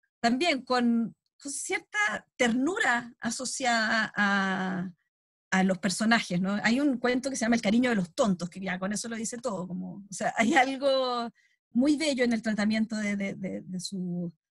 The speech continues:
de las atmósferas, de lo, de lo sugerido, etcétera. Eh, pero pensaría también, bueno, que, eh, inevitablemente Juan Rulfo está ahí, o María Luisa Bombal, por en, en otra línea, yo creo que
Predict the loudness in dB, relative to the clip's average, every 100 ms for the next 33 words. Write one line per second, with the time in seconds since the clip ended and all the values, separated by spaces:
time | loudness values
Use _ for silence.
0 | _ 0 4 6 6 6 4 0 0 0
1 | 0 0 -2 -2 -2 -2 -4 -4 -2 0
2 | 0 -2 -4 -6 -6 -8 -10 -16 -18 -18
3 | -4 -2 2 4 4 2 2 2 2 0
4 | 0 2 2 0 -2 -4 -4 -4 -6 -8
5 | -20 _ -4 -2 2 2 2 0 -2 -4
6 | -6 -10 _ _ -4 -2 0 0 -2 -4
7 | -4 -4 -4 -6 _ _ -20 -16 -16 -8
8 | -4 -4 -4 -6 -12 _ _ _ -2 0
9 | 0 0 -2 -4 -6 _ _ -20 -20 -20
10 | _ _ -4 0 2 4 4 4 4 4
11 | 6 6 6 2 -2 -2 0 -2 0 0
12 | 0 0 -2 0 -2 -2 -4 -4 -4 -4
13 | -4 -4 -2 -4 -6